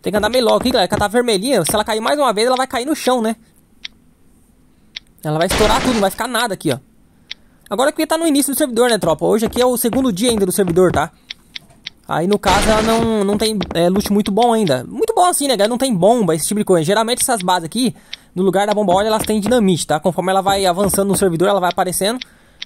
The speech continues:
Essas bases que tem loot, ela vai aparecendo e vai aparecendo outros li-, é, loot diferentes, tá, galera? De acordo com o avanço do servidor aí, beleza? É, servidor padrão, galera, a base boot ajuda muito, muito mesmo por causa do loot do gabinete, né?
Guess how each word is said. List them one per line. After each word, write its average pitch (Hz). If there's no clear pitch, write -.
Essas 160
bases 175
que 180
tem 175
loot, 233
ela 208
vai 190
aparecendo 208
e -
vai -
aparecendo -
outros 240
li-, 214
é, 190
loot 202
diferentes, 214
tá, 196
galera? 151
De 165
acordo 180
com 220
o 185
avanço 180
do 185
servidor 196
aí, 160
beleza? 151
É, 180
servidor 233
padrão, 226
galera, 170
a 160
base 175
boot 180
ajuda 180
muito, 180
muito 202
mesmo 185
por 190
causa 190
do 202
loot 196
do 196
gabinete, 180
né? 143